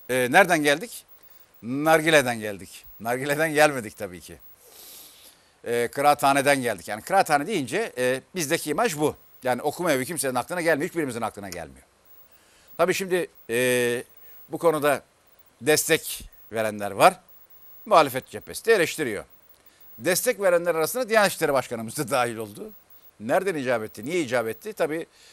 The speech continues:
e, sonuçta Diyanet İşleri Başkanımız memur. E, e, koskoca Cumhurbaşkanımız aday sıfatıyla bir dikkate değer tartışmalı bir projeyi hayata geçireceğini ifade etmiş.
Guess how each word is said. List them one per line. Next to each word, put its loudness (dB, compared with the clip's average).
e, -4
sonuçta -2
Diyanet 4
İşleri -2
Başkanımız -6
memur. 4
E, 4
e, 0
koskoca -4
Cumhurbaşkanımız -2
aday 4
sıfatıyla -8
bir -8
dikkate -6
değer -2
tartışmalı -8
bir -10
projeyi -8
hayata -8
geçireceğini -12
ifade -12
etmiş. -18